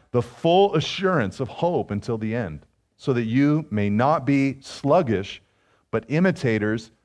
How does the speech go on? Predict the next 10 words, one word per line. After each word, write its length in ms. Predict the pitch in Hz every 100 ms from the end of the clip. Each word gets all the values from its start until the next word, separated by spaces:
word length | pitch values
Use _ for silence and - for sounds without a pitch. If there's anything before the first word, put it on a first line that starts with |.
| _
of 180 | 98 92
those 380 | 127 143 151 -
who 240 | 131 131
through 360 | 127 113 107 98
faith 600 | - 131 143 165 180 _ _ _ -
and 160 | 85 82
patience 840 | 123 139 139 147 143 147 - - _ _ -
inherit 760 | 92 87 110 131 104 90 90 _ _ _ -
these 320 | 80 90 87
promises." 840 | - 90 82 76 73 - - _